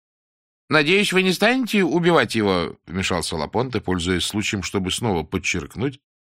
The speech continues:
в этой истории он лицо постороннее. "Флавио", — с трудом выговорил Корса пересохшими губами, "если я выкручусь, я разобью тебе морду.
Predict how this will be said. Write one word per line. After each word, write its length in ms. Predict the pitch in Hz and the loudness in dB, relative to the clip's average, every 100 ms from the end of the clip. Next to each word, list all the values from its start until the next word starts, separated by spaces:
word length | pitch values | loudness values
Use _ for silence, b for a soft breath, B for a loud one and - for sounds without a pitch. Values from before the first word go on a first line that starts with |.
| - | -2
в 140 | 117 | 4
этой 300 | 113 104 151 - | 4 4 0 0
истории 380 | 131 - 104 117 | -4 0 0 0
он 160 | 131 110 | -2 -2
лицо 260 | 104 - | -4 -4
постороннее. 800 | - 101 - 95 - - - - _ _ _ _ _ _ _ _ _ _ _ _ _ - | -6 -6 -6 -6 -8 -16 -20 -20 _ _ _ _ _ _ _ _ _ _ _ _ _ -18
"Флавио", — 720 | - 87 87 80 - 73 - _ _ _ _ | -12 -8 -8 -8 -10 -12 -14 _ _ _ _
с 120 | - | -6
трудом 400 | - 101 85 82 | 0 0 0 -2
выговорил 460 | 82 80 85 85 80 | -2 -2 -2 -2 -4
Корса 320 | 92 85 - | -4 -4 -4
пересохшими 680 | 92 82 - 82 - 87 80 | -6 -4 -4 -4 -4 -4 -4
губами, 540 | 90 78 73 - - _ _ _ _ _ - | -6 -6 -8 -10 -18 _ _ _ _ _ -10
"если 300 | - - 92 | -6 -4 -2
я 140 | 90 | -2
выкручусь, 640 | 92 95 85 - 73 - 78 | -2 -4 -6 -6 -6 -6 -4
я 160 | 85 | -4
разобью 480 | 82 82 82 82 87 | -4 -4 -4 -4 -6
тебе 280 | - 80 87 | -6 -6 -4
морду. 440 | 80 76 73 - | -6 -8 -12 -18